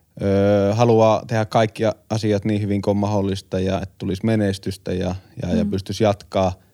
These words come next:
Speaker 1: ammattimaisesti sitä hommaa mahdollisimman kauan, niin se on, se on se juttu tässä,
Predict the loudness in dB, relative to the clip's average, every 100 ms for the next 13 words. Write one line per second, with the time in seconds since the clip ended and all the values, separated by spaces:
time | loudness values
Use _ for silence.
0 | _ -2 -2 -2 -4 -4 -4 -8 -12 -12
1 | -8 -4 -2 -2 -2 -4 -4 -4 -6 -2
2 | -2 -2 -2 -4 -6 -8 -12 _ _ _
3 | -12 -4 -2 -2 -6 -6 -4 -2 -2 -2
4 | -2 -8 _ -20 -6 -2 -2 -4